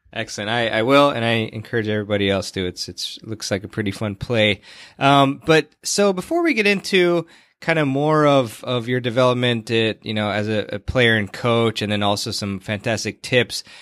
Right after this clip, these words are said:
I wanna just ask you a fun question of mine, which is, what are three things that most of the world doesn't know about Peter Freeman?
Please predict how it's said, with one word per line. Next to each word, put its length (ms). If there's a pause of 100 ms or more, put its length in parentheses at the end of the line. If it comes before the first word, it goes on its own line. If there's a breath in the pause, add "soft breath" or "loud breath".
(140)
I 60
wanna 100
just 160
ask 220
you 160
a 20
fun 260
question 420
of 80
mine, 240
which 140
is, 140
what 160
are 120
three 340
things 380
that 120
most 360
of 100
the 80
world 400
doesn't 340
know 440
about 480
Peter 340
Freeman? 480